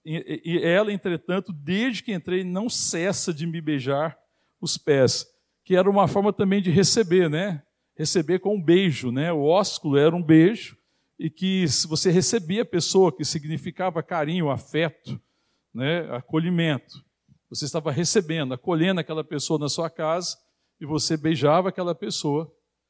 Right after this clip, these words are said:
num sinal de que você, ela era muito bem-vinda na casa. Depois também, no verso quarenta e seis, ele fala: Não me ungiste, un-, ungiste a cabeça com óleo,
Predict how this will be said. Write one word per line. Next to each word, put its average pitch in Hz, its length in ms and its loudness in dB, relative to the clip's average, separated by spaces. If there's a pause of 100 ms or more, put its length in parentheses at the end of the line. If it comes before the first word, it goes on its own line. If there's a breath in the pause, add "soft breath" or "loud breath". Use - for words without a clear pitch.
(260)
num 170 160 2
sinal 151 500 0
de 160 140 -10
que 170 140 -6
você, 160 500 -4 (540)
ela 143 160 -2
era 151 120 2
muito 156 280 -4
bem-vinda 156 520 0
na 120 160 0
casa. 98 520 -6 (440)
Depois 208 440 4
também, 190 600 -2 (880)
no 156 160 -2
verso 156 320 2
quarenta 170 360 -2
e 147 60 -2
seis, 180 340 -2
ele 185 100 -2
fala: 170 240 -2
Não 190 160 -4
me 208 100 -4
ungiste, 170 480 -4
un-, 165 320 -4
ungiste 156 380 -4
a 160 40 -6
cabeça 151 520 -4
com 170 200 -8
óleo, 147 380 4